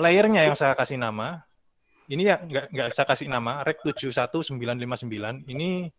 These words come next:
rek tujuh satu sembilan lima sembilan masih sama nih ya. Nah, jadi, eh, kalau menurut analisanya Mas Rania, kayaknya dari I D-nya nih. Coba kita rename menggunakan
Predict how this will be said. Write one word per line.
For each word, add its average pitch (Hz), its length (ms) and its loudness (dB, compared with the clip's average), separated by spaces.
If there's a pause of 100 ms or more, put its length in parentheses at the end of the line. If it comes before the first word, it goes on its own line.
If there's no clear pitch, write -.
(800)
rek - 320 -4
tujuh 147 160 -6
satu 135 260 -2
sembilan 131 320 -4
lima 127 220 -6
sembilan 127 320 -6
masih 127 180 -8
sama 104 300 -10
nih 101 160 -20
ya. 104 80 -20 (400)
Nah, 104 160 -18 (760)
jadi, 170 540 0 (880)
eh, 117 720 0
kalau 120 260 -2
menurut 127 380 -4
analisanya 127 720 -2
Mas 127 140 -4
Rania, 127 400 0
kayaknya 131 400 0
dari 120 180 0
I 131 220 0
D-nya 135 480 2
nih. 101 160 -10 (800)
Coba 156 240 0
kita 151 240 2
rename 170 560 -2
menggunakan 131 560 -2